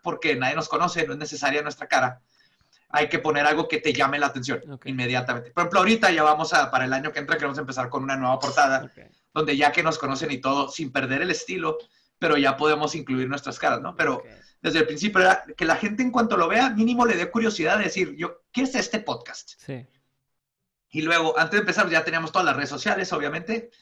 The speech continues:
Speaker 1: hechas, y ya teníamos el equipo, porque algo que aprendimos en el late night es delegar. Por ejemplo, lo primero que nos pasaba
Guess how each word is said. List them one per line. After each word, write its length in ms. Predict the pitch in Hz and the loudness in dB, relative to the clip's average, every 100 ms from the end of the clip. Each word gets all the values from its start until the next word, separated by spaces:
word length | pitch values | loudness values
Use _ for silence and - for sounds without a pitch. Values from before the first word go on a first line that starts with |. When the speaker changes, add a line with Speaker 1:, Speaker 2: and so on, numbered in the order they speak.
| _ _ _ - | _ _ _ -2
Speaker 1:
hechas, 440 | 160 - 113 - | -2 0 -4 -4
y 160 | 180 196 | -4 0
ya 120 | 185 180 | 0 0
teníamos 340 | 175 170 180 | 0 -2 -2
el 100 | 170 | -4
equipo, 460 | 151 170 165 170 170 | -4 -6 -6 -8 -6
porque 200 | 156 165 | -4 -2
algo 120 | 190 | 0
que 80 | 196 | -2
aprendimos 480 | - 147 143 180 185 | -2 -4 -4 -4 -4
en 120 | 147 | -4
el 120 | 131 | -2
late 160 | 143 151 | -4 0
night 220 | 165 170 | -2 -2
es 200 | 135 135 | -4 -4
delegar. 500 | 127 139 123 117 - _ _ _ _ _ _ | -2 -2 0 -2 -4 _ _ _ _ _ _
Por 100 | - 151 | -4 -2
ejemplo, 140 | 170 | 0
lo 140 | 170 156 | 0 0
primero 260 | 151 170 | 0 0
que 100 | 185 | 0
nos 140 | 180 - | -2 -2
pasaba 540 | - 196 185 - - | 2 4 6 4 -4